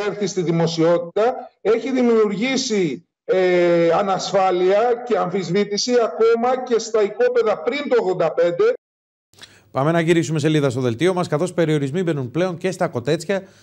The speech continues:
Speaker 2: τα οποία έχουν στις αυλές των σπιτιών τους οι κάτοικοι των χωριών. Συγκεκριμένα, τίθεται όριο στον αριθμό των οικόσιτων ζώων και των πτηνών που θα μπορεί να έχει κάποιος στην κατοχή του. Η αρχή έγινε από το Λασίδι της Κρήτης, ε, και όπως είναι φυσικό, προκάλεσε τις αντιδράσεις του κόσμου.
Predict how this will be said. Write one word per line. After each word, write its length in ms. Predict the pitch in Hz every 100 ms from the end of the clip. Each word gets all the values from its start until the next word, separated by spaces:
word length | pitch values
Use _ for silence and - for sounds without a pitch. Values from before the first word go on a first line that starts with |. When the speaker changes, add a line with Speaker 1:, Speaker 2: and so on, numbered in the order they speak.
| _ _ _ -
Speaker 2:
τα 160 | 143
οποία 320 | 156 156 190
έχουν 220 | 180 175 170
στις 140 | -
αυλές 260 | 151 165 175
των 100 | 160
σπιτιών 380 | - 123 175
τους 140 | 156 139
οι 20 |
κάτοικοι 280 | 170 156 147
των 120 | 139
χωριών. 440 | 135 135 147 113 - - _ _
Συγκεκριμένα, 640 | - 135 143 156 175 165
τίθεται 340 | 156 160 156 160
όριο 300 | 165 160 156
στον 180 | 156 143
αριθμό 300 | 131 131 156
των 140 | 147
οικόσιτων 460 | 135 156 - 131 113
ζώων 480 | 110 147 175 175
και 140 | 156 143
των 220 | 139 120
πτηνών 540 | - 120 113 147 170
που 120 | 156 131
θα 140 | 135
μπορεί 280 | 120 127 156
να 120 | 143
έχει 260 | 147 156 -
κάποιος 300 | 151 147 139
στην 140 | 113
κατοχή 380 | 123 120 113 131
του. 200 | 113 98 - - - _
Η 140 | - 127
αρχή 240 | 131 151
έγινε 220 | 147 139
από 120 | 135
το 80 | 113
Λασίδι 360 | 127 113 135 117
της 140 | 104
Κρήτης, 500 | - 151 175 170 -
ε, 120 | 131
και 180 | 120 131
όπως 220 | 131 120
είναι 140 | 120 120
φυσικό, 400 | 104 98 - 156
προκάλεσε 520 | 156 - 135 151 151
τις 240 | 151 -
αντιδράσεις 580 | 160 127 113 123 131 117
του 120 | 107
κόσμου. 440 | - 101 87 85